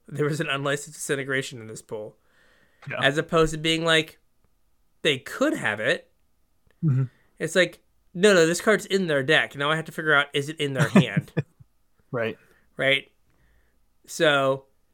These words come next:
Speaker 2: I
Speaker 1: there
Speaker 2: much
Speaker 1: isn't
Speaker 2: prefer playing in pod.
Speaker 1: Yeah, I do too. Like, you don't have the, you know, there's also the times where,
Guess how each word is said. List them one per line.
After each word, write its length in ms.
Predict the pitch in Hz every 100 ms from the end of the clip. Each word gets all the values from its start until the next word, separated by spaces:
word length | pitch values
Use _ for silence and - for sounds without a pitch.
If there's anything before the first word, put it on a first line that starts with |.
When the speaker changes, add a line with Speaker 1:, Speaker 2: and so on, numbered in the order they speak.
| _ 180
Speaker 2:
I 80 |
Speaker 1:
there 80 | 180
Speaker 2:
much 140 | 170 156
Speaker 1:
isn't 120 | 185
Speaker 2:
prefer 300 | 120 135 127
playing 400 | - 135 123 117
in 140 | 113
pod. 340 | 107 107 110 113 - - - -
Speaker 1:
Yeah, 260 | 247 208
I 120 | 208 247
do 180 | 220
too. 300 | 190 151 131
Like, 260 | 139 165 160
you 120 | 185
don't 280 | 165 190 185
have 380 | 170 175 170 151
the, 360 | 156 147 147 - _ _ _ _ _ -
you 80 |
know, 100 | 147 151
there's 200 | 170 170
also 420 | 170 175 185 170
the 140 | 165
times 460 | 160 160 156 151 156
where, 460 | 147 143 139 135